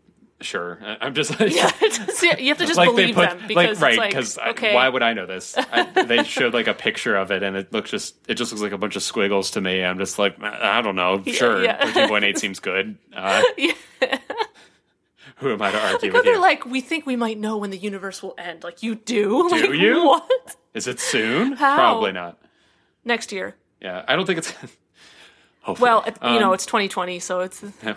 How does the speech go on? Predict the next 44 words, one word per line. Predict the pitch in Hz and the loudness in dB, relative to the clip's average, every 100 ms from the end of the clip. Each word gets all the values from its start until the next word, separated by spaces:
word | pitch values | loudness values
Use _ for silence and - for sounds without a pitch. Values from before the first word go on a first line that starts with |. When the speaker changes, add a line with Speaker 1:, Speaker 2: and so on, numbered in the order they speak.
| - | -10
Speaker 1:
we're | 120 - _ - - | -14 -14 _ -18 -18
Speaker 2:
<laughs> | - - - | -16 -10 -6
apocalypse | - 196 185 196 185 | -2 -2 0 -4 -4
now. | 196 180 | -6 -4
Speaker 1:
Seems | - 190 101 | 2 2 4
Speaker 2:
Uh, | 98 | 4
Speaker 1:
right. | 98 | 4
Speaker 2:
so | 90 | 2
Speaker 1:
Like, | 92 92 - _ | 0 -2 -6 _
maybe | - 110 113 | -2 0 2
by | 101 | 0
the | 95 | -2
end | 95 | -2
of | 90 | -6
this | 90 98 | -10 -10
year, | 90 | -12
even. | 90 92 92 _ _ _ _ | -12 -12 -14 _ _ _ _
Um, | 107 90 87 87 87 - | -10 -6 -6 -8 -10 -4
no, | 92 87 | -2 0
probably | 87 143 135 | 0 2 2
the | 117 | 0
sun, | - 123 | -2 0
the | 147 | 2
sun | - 165 | 4 2
is | 131 107 | 2 2
gonna | 107 | 0
explode, | 95 - 107 95 | 0 -4 -4 -4
I | 92 | -4
think, | 95 87 | -8 -10
before | 92 95 | -8 -8
the | 87 | -6
universe | 90 104 98 87 87 85 - - | -4 -2 -2 -4 -6 -6 -8 -6
Speaker 2:
Yeah. | 208 165 120 123 | -2 2 2 2
Speaker 1:
ends, | 165 - | -2 -8
so | - 90 85 82 80 | -6 -4 -4 -6 -2
Speaker 2:
Right. | 170 107 | 0 4
Speaker 1:
we, | 120 123 | 4 4
we | 120 | 4
won't | 98 85 | 2 0
be | - | -6
around | 64 64 | -6 -6
to | - | -8
see | - | -6
it. | - | -6